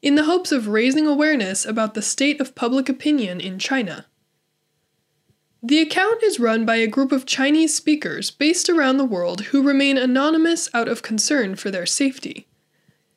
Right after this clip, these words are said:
According to a recent piece in N B C News, the account has placed a particular focus on Chinese sentiment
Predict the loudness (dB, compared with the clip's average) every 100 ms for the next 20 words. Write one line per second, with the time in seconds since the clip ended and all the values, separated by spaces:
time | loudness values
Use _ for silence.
0 | _ _ _ -6 -4 0 2 4 2 2
1 | 2 4 2 2 -2 0 0 0 -2 -2
2 | -2 -4 -6 -8 -4 0 2 0 -2 -6
3 | -12 -20 -6 0 2 2 0 0 0 -2
4 | 0 0 0 -2 -4 -4 -2 0 2 2
5 | 0 0 -2 -2 -4 -6 -6 -4 -4 -2
6 | 0 0 0 0 0 -2 -4 -6 -8